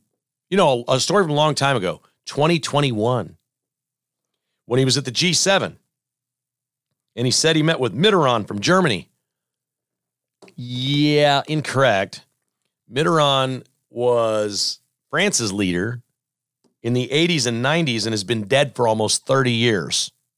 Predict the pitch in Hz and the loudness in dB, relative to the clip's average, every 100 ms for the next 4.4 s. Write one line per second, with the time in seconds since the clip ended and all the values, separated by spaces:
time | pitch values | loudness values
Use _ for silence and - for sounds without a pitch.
0 | _ _ _ _ _ _ _ _ _ _ | _ _ _ _ _ _ _ _ _ _
1 | _ _ _ - _ _ _ _ _ _ | _ _ _ -20 _ _ _ _ _ _
2 | _ _ _ _ _ _ - _ _ _ | _ _ _ _ _ _ -20 _ _ _
3 | 135 151 143 156 160 175 175 156 170 196 | 0 2 2 2 4 2 0 0 2 2
4 | 175 104 - - | 0 -4 -12 -18